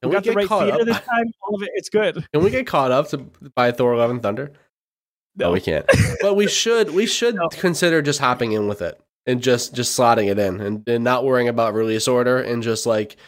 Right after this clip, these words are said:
Speaker 1: just doing an
Speaker 2: Making it
Speaker 1: episode.
Speaker 2: our M C U Reviewed?
Speaker 1: Yeah, like, I mean, let's try to get a few in before then, but, like, why, who, who really cares at this point? The M C U is really not, especially post Endgame. The timeline's not, n-,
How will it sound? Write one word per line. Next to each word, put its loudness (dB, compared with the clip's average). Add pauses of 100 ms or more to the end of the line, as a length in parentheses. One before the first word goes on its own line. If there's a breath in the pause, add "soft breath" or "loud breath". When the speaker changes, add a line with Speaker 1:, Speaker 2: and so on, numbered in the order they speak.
(360 soft breath)
Speaker 1:
just -8
doing 2
an 2
Speaker 2:
Making 2
it 2
Speaker 1:
episode. 2
Speaker 2:
our 2
M 2
C -12
U 2
Reviewed? 0
Speaker 1:
Yeah, 2
like, 0
I 2
mean, 2
let's 0
try 0
to 0
get 2
a 2
few 0
in 2
before 0
then, 0
but, 0
like, 0
why, 2
who, -4
who -4
really 2
cares 2
at -6
this -4
point? -2
The 2
M 2
C -4
U 2
is -4
really 2
not, 0 (300 loud breath)
especially 0
post 0
Endgame. 0 (340 loud breath)
The 2
timeline's 2
not, 2 (180)
n-, 0